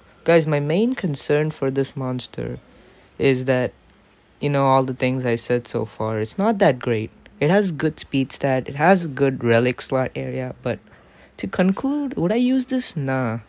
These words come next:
I would rather use, uh, better supports, such as you got Doctor Bloom,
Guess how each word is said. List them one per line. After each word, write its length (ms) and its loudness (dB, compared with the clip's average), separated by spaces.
I 100 2
would 180 4
rather 260 4
use, 540 -2
uh, 160 2
better 400 0
supports, 840 -10
such 300 0
as 260 2
you 80 0
got 280 2
Doctor 360 -2
Bloom, 640 0